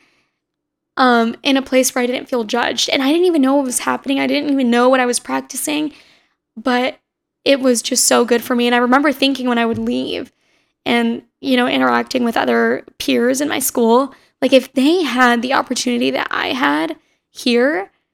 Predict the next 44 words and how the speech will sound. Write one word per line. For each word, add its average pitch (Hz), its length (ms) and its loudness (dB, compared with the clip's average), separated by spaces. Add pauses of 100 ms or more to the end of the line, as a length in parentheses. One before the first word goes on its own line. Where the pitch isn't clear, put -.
(480)
oh 269 160 0
my 254 120 2
gosh, 233 280 -2
they 285 100 -4
would - 160 -6
thrive. - 520 -6 (320)
And 285 140 2
I 285 100 6
wasn't, 294 280 2
like, 233 240 0
going 226 280 6
around 226 240 4
and - 140 -4
pointing - 260 -4
at - 80 -8
people - 220 -4
being - 200 -2
like, - 200 -8 (220)
"Hey, 415 260 2
like, 247 140 4
you're, 381 320 2
you're 381 440 0
really 330 240 4
struggling 262 380 4
with 220 100 4
this. 247 240 8
Like, 226 120 0
you 269 100 2
need 302 140 2
to 233 100 0
do 220 140 2
this." 254 420 -2
Not 403 260 0
at - 120 2
all. 240 420 2 (320)
But 269 280 2
I 277 140 0
feel 294 220 -2
like 294 180 0
if 277 160 -4
more 247 640 0 (140)
opportunities 240 920 -2
were 220 220 0
available 269 880 0